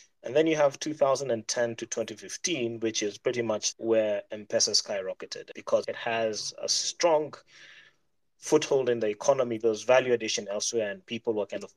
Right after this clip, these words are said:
building on top of M-Pesa and one another. So you're seeing lots of fintechs, seeing bank integrations,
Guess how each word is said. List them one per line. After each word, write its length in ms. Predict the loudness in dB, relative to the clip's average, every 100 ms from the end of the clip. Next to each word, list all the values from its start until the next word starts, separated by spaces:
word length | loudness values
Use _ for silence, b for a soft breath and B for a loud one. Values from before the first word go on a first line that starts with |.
| 2
building 380 | 2 4 0
on 80 | -4
top 220 | -4 -4
of 120 | -4 -10
M-Pesa 340 | -4 0 0
and 80 | -2
one 160 | -8 -8
another. 380 | -4 0 0 0
So 140 | -2
you're 100 | -4
seeing 220 | -6 -6
lots 180 | -12 -14
of 100 | -10
fintechs, 600 | -2 0 4 2 2 -6 -6 _ -16 -4
seeing 320 | -4 -4 -14 -20 _ _ _
bank 260 | 0 0 -4
integrations, 880 | -6 -2 0 0 0 -2 -2 -4